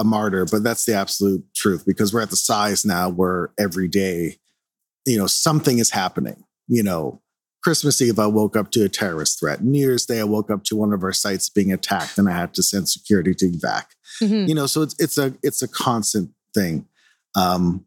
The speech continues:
Speaker 1: as a side note for that award, I just found out yesterday, I get to, if a judge is not available, I get to preside over new Canadian swearing-in ceremonies.
Speaker 2: Oh, no way.
Speaker 1: Yeah,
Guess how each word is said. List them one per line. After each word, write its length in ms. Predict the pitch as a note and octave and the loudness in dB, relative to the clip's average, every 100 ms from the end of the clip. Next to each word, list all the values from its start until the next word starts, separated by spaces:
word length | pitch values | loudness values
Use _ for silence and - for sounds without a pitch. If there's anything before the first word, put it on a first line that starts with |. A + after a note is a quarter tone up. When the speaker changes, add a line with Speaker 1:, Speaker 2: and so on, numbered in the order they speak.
| _ _ | _ _
Speaker 1:
as 100 | G#2+ | -4
a 60 | C3 | -2
side 420 | - - E3 E3+ | 0 0 2 2
note 200 | D3+ A#2 | 0 0
for 100 | C3 | 0
that 140 | A2+ | 2
award, 340 | A2 A2+ B2+ A2 | 2 2 0 0
I 60 | |
just 340 | G2+ C3 - - | -2 -2 -2 -2
found 200 | A2+ A2+ | 0 0
out 120 | G#2+ - | 0 0
yesterday, 760 | G#2+ G#2+ - A2+ G2 F2+ F2+ - _ _ _ _ _ _ | 0 0 -2 0 0 0 -4 -8 _ _ _ _ _ _
I 160 | G#2+ G#2+ | -2 0
get 260 | A2+ G#2 - - | 0 0 -4 0
to, 500 | G#2+ G#2 G2 F#2+ - _ _ _ _ _ _ _ _ _ _ | 2 4 2 0 -4 _ _ _ _ _ _ _ _ _ _
if 100 | G#2+ | -2
a 60 | B2 | 0
judge 300 | G#2 C#3+ C#3+ | 0 0 0
is 120 | D3 | 0
not 160 | C3+ | 2
available, 480 | B2 G2+ A#2 A#2+ A2+ | 2 2 2 2 2
I 120 | G2+ | 0
get 200 | G#2 G#2+ - | 0 -2 -2
to 80 | |
preside 480 | G#2 A2 G#2+ G2+ G#2+ | -2 0 0 0 -2
over 720 | - A2 F#2 G2+ G2+ G2 G2 - | 0 0 2 0 0 -2 -4 -2
new 240 | G#2+ A2 | 0 2
Canadian 760 | G#2 - G#2 G#2 G2+ G2+ G2 - - | 0 0 0 2 2 2 2 0 -4
swearing-in 480 | - A2+ G#2+ G2+ | -2 0 2 2
ceremonies. 680 | F#2+ F2+ F2 D#2 C#2+ - - _ - | 0 0 -2 -2 -2 -4 -6 _ -4
Speaker 2:
Oh, 280 | F4+ G#4 G4+ | -2 0 0
no 220 | F4+ F4 E4+ | 0 0 0
way. 220 | F#4 F#4 | 0 0
Speaker 1:
Yeah, 200 | D4+ - | 0 0